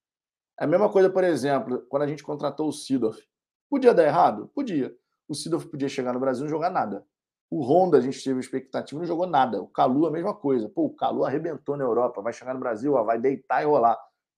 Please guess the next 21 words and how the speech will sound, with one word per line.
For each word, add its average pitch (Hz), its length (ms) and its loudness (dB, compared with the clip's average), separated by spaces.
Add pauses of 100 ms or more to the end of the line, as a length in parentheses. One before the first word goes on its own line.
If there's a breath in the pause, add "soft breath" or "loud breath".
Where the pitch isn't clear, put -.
(140)
Não 113 160 -8
foi 113 140 -8
o 110 60 -2
que 113 40 -4
aconteceu. 123 640 -4 (1120)
No 123 100 -4
caso 160 300 6
do, 147 440 4
do 123 280 -2
Calu 131 300 2
e 131 40 0
do 120 120 0
Honda, 120 540 -2 (360)
faltou 139 440 4
ao 156 80 6
Botafogo 147 580 2
fazer 139 320 -2
um 147 80 -4
trabalho 139 480 0
de 143 80 -2
avaliação, 139 840 -2